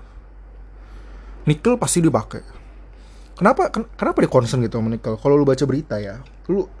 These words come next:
lihat aja Bloomberg ini ya, Bloomberg ya. Pokoknya intinya harga nikel tuh kemahalan untuk mobil yang harganya murah. Tesla ada yang murah ya, gue juga bingung gitu kan. Minimal tuh se M lebih kan.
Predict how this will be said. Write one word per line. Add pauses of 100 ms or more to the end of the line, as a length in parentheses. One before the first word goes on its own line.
lihat
aja
Bloomberg
ini
ya,
Bloomberg
ya. (2500)
Pokoknya
intinya
harga
nikel
tuh
kemahalan
untuk
mobil
yang
harganya
murah. (960)
Tesla
ada
yang
murah
ya,
gue
juga
bingung
gitu
kan. (560)
Minimal
tuh
se
M
lebih
kan.